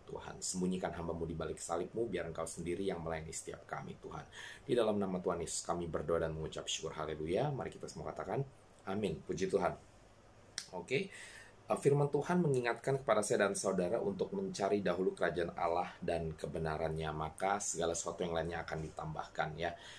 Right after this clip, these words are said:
Jadi, intinya hari ini kita diingatkan oleh Tuhan bahwa saat kita bergereja, datang ke gereja, menjadi anggota gereja, kita harus mengerti bahwa kita harus mencari Tuhan dan kerajaannya. Kita harus mencari kebenaran Tuhan. Kita harus mencari segala esensi daripada Tuhan itu sendiri, ya.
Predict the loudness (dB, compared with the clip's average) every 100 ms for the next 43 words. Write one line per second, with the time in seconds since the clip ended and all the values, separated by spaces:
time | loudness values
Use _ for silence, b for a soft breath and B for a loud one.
0 | B 0 2 4 0 0 -2 -4 -2 0
1 | 0 2 0 0 0 2 2 -2 -2 -2
2 | 2 2 2 0 -4 -4 -2 -2 -2 -4
3 | 0 0 0 -2 -2 2 2 2 0 -2
4 | -4 0 0 0 -2 -2 0 -2 0 -4
5 | -2 -6 -6 0 0 0 -4 -6 -2 -2
6 | 0 -2 0 2 2 0 -2 -2 -4 -2
7 | -4 -2 0 0 0 B B B -4 4
8 | 4 4 0 0 2 2 2 2 0 -4
9 | -4 -6 -4 -4 0 2 2 0 -2 -2
10 | -2 0 -2 -2 0 0 2 0 0 -2
11 | -4 -6 -12 -4 -2 -2 -4 -2 0 -2
12 | -2 -2 0 0 2 2 0 -2 -4 -2
13 | -4 -4 -8 -2 -2 -2 -4 -2 0 0
14 | 0 -2 0 2 2 0 -2 0 -2 0
15 | 0 2 0 0 0 -2 -2 -4 -4 -6
16 | -6 -6 -2 -2 2 2 2